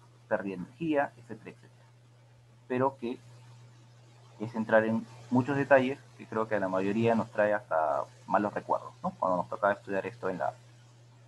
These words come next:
en la etapa del pregrado. Así de simple y así de puntual es como se forman los rayos X. Entonces, nuevamente, si nosotros lo volvemos a, a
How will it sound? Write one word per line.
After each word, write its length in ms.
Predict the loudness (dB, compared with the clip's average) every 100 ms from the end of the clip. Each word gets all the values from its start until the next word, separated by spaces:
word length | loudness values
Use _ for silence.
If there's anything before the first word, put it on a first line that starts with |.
| -10
en 100 | -8
la 60 |
etapa 280 | 0 2 4
del 100 | 2
pregrado. 420 | -2 -8 -8 -8 -12 -20 -20 -20 -20 -20 -20 -20 -20 -20 -20 -20 -6
Así 280 | -4 -2 -2
de 100 | -2
simple 460 | 0 -2 -2 -4 -4
y 140 | -2
así 240 | -4 -2 -2
de 120 | -2
puntual 440 | -2 -4 4 4 4
es 80 |
como 220 | -2 -2 -2
se 80 |
forman 260 | -2 0 0
los 100 | 0
rayos 300 | -4 -4 -10
X. 80 | -18 -20 -20 -20 -20 -20 -20 -20 -20 -20 -20 -20 -18 -14
Entonces, 400 | 4 6 6 -2 -20 -20 -20 -20 -20 -4
nuevamente, 600 | 2 4 4 2 0 -10 -18 -20 -20
si 60 |
nosotros 600 | -20 -8 -6 -2 -2 -2 -10 -20 -20 -20 -20 -20 -18
lo 100 | -12
volvemos 480 | -10 -6 -4 -4 -2
a, 60 |
a 80 | -2